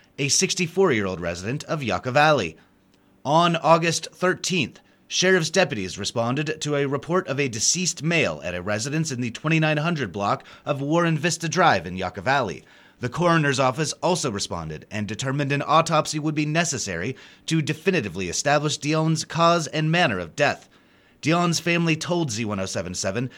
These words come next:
that he had been dead for several days before police arrived.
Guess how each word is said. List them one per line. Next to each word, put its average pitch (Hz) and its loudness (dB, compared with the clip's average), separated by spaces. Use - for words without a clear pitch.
that 143 -2
he 151 0
had 151 0
been 151 -2
dead 165 2
for 110 -6
several 151 0
days 120 0
before 151 -4
police 90 -8
arrived. 95 -2